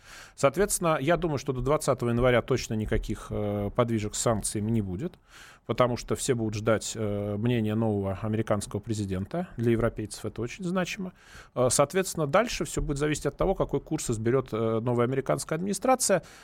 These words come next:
Э, впечатление такое, что кто бы ни пришел в Белый дом, э, будут попытки достигнуть урегулирования отношений с Россией. То есть, э, Кли-, Клинтон ли придет, Трамп ли придет. Вот. Но, э, вопрос заключается в том, удастся ли договориться.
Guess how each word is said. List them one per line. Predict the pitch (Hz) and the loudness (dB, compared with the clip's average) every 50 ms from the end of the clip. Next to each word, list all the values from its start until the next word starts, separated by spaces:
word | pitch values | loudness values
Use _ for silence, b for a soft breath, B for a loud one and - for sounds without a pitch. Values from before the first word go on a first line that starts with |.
| B B B - | B B B 2
Э, | 139 135 135 131 | 2 4 4 2
впечатление | - - 175 - - - 247 233 220 180 | 0 -2 -2 -2 2 2 4 4 2 4
такое, | - 196 175 - - 226 196 | 4 2 0 2 2 2 2
что | - - 220 | 2 0 -4
кто | - - - 185 | -4 0 0 0
бы | 170 | 0
ни | 175 165 | 0 -2
пришел | - 180 - - 185 170 | -2 -2 -2 2 2 2
в | 147 | 2
Белый | 151 165 165 165 156 | 2 2 2 2 2
дом, | 151 160 151 135 131 131 - | 4 4 4 4 2 0 0
э, | - 131 127 127 123 | 0 2 2 4 2
будут | 123 123 156 135 123 - - | 0 0 0 0 0 0 2
попытки | - 135 127 - 123 113 - - - 110 104 98 B B - | 0 0 0 0 -2 -4 -4 -4 -4 -2 -2 -2 B B -2
достигнуть | 117 127 123 - - 123 113 117 110 107 - - - - - | 0 0 0 0 -2 -4 -2 0 -2 -2 -2 -8 -12 -6 -2
урегулирования | 131 135 156 156 170 180 165 131 117 117 143 180 220 262 277 247 - - - | 0 0 2 4 4 4 4 4 4 4 2 0 -2 -4 -4 -6 -10 -14 -10
отношений | 208 214 190 - 233 220 - - 226 220 220 | -4 -4 -2 0 0 0 0 0 -2 -2 -2
с | 190 - 226 | -4 -4 -4
Россией. | 220 214 - - - - 220 214 220 B B B B B B | -4 -4 -6 -6 -8 -10 -10 -10 -10 B B B B B B
То | - | -2
есть, | 131 120 - - - | -2 -2 -2 -2 -2
э, | 127 120 120 - - - - _ _ | 0 0 0 -2 -6 -12 -18 _ _
Кли-, | - 147 139 143 151 | -2 0 2 0 0
Клинтон | - - 175 208 214 202 - 196 185 180 | 0 0 0 2 2 2 0 0 0 0
ли | 175 | -2
придет, | - - 156 147 143 143 139 127 - - | -2 -2 -6 -4 0 0 -2 -2 -2 -4
Трамп | - 151 180 196 190 180 170 | 0 2 2 2 2 0 -2
ли | 170 160 | -2 -2
придет. | 156 - - - 139 139 135 135 131 127 - B B B B B B B B - | -4 -6 -8 -4 -4 0 2 2 0 0 -2 B B B B B B B B 0
Вот. | 151 151 151 175 170 147 - - - - | 2 2 4 4 4 2 2 -2 -8 -8
Но, | 156 160 170 180 190 196 190 185 180 - - 170 156 156 151 | -4 0 2 4 4 6 6 6 4 2 2 2 2 4 4
э, | 147 | 4
вопрос | 156 156 - - 208 190 180 | 2 2 2 2 0 0 0
заключается | 185 180 175 - 185 180 175 - - | -2 -6 -4 0 0 -2 -2 -2 -6
в | - | -4
том, | - 175 170 | -2 0 0
удастся | 175 156 151 147 139 - - - | 2 4 4 4 4 2 -4 -8
ли | 165 165 | -8 -6
договориться. | 160 160 156 160 160 156 135 104 87 - - - - 85 87 | -6 -4 -2 0 2 2 2 2 0 -4 -8 -10 -10 -14 -16